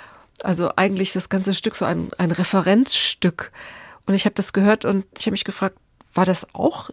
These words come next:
Ihre favorisierte Musik? <laughs> Waren Sie auch so einer von diesen Jugendlichen, die,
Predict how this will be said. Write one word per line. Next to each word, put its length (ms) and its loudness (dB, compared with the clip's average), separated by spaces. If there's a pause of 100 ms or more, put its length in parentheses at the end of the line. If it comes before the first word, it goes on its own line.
Ihre 220 -2
favorisierte 720 0
Musik? 500 2
<laughs> 1400 0
Waren 200 4
Sie 120 4
auch 140 6
so 140 4
einer 260 6
von 160 -2
diesen 420 2
Jugendlichen, 680 4
die, 440 2